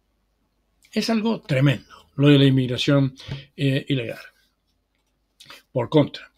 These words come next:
una buena noticia, creo, no sé, habría que preguntarle a los plataneros,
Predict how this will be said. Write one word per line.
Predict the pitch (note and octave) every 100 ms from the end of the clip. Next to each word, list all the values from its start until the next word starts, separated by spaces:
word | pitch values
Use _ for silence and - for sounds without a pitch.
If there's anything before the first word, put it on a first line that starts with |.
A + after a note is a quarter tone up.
| - _
una | A#2
buena | A#2+ C3+ C#3
noticia, | C#3 C#3 C#3 E3+ -
creo, | A#2 C3 A#3+
no | F3+ G#2+
sé, | - C#3+ A3 _
habría | - A#2
que | A#2+
preguntarle | A#2+ A#2+ A2+ B2+ B2
a | B2
los | A#2+ B2 B2 _ - _ _
plataneros, | C3+ C3 D3+ D3+